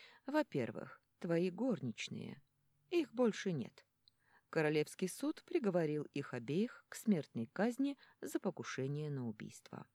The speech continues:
Приговор приведен в исполнение». «О, а я и не знала, что их уже забрали».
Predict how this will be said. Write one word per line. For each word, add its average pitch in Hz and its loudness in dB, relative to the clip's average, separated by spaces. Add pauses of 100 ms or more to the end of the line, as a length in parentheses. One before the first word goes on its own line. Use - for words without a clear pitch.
(460)
Приговор 165 2
приведен 135 -2
в 127 -4
исполнение». 117 -8 (1120)
«О, 131 -6 (260)
а 165 0
я 151 0
и 147 0
не 143 -2
знала, 127 -6 (140)
что - -6
их 135 -4
уже 135 -6
забрали». 120 -8